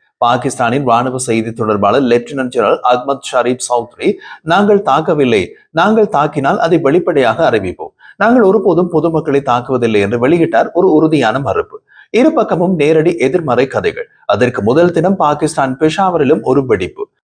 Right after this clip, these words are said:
பாகிஸ்தானின் முக்கிய ராணுவ தளமான எஃப் சி தலைமையகம் அதிகாலையில் தாக்கப்பட்டது. இந்த தாக்குதலுக்கு யார் பொறுப்பு? உடனடியாக எந்த குழுவும் பொறுப்பேற்கவில்லை.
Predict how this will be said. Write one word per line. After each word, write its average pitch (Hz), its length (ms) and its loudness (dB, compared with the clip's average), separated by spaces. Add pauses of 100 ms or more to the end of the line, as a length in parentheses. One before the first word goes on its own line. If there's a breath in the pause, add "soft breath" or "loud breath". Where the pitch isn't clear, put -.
(100)
பாகிஸ்தானின் 214 600 2
முக்கிய 156 300 0
ராணுவ 147 380 0
தளமான 139 480 0
எஃப் 147 260 0
சி 190 100 0
தலைமையகம் 135 560 0
அதிகாலையில் 156 680 0
தாக்கப்பட்டது. 117 640 -2 (280)
இந்த 269 260 2
தாக்குதலுக்கு 185 640 2
யார் 127 260 2
பொறுப்பு? 90 400 -6 (220)
உடனடியாக 131 680 2
எந்த 185 280 0
குழுவும் 160 400 0
பொறுப்பேற்கவில்லை. 123 720 0